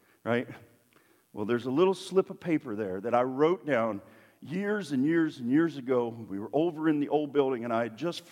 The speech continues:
started out, just out of the Army into ministry, had no idea what I was doing, why God would call me into this. I, I, I was, I, I was,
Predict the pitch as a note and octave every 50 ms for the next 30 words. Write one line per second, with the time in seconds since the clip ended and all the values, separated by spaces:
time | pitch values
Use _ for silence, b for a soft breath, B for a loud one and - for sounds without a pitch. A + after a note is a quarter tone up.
0 | - _ - - - - F3 D#3+ D#3+ D#3+ D#3+ E3 D#3+ D#3+ E3 D#3+ D#3 D3+ B B
1 | B B B - E3 E3+ - - E3 D#3+ D#3+ D3+ D3+ D#3 D#3 D#3+ E3+ E3+ E3+ E3+
2 | E3+ D#3+ D3+ D#3 D#3+ E3 F3 D#3 - E3+ D#3+ D3 C#3+ D3 D3+ E3 E3+ F3 F3+ F3+
3 | F3 - E3 F3 E3+ E3 C#3+ B2 C3+ D3+ D#3 E3+ F3+ G3 F#3 F3 E3 D3+ C#3 D#3+
4 | E3 E3 D#3+ D#3+ D#3+ D#3 D#3 D3+ D#3 D3+ C#3+ - E3+ E3+ E3+ D#3+ D3+ C#3+ D#3 E3+
5 | F#3+ G3 F#3 E3 F#3 F3 F3 D#3 D#3 C#3 - - F#3 F3+ F3 E3 E3+ D#3+ E3 E3+
6 | E3 D#3 D3+ E3 E3 E3 D#3+ B B B B B B C#3+ D#3 D#3+ - D#3+ D3+ -
7 | D3 E3 F3 E3 D3 B2 - - - D3 - - B2+ C#3+ D#3+ D#3+ C#3 -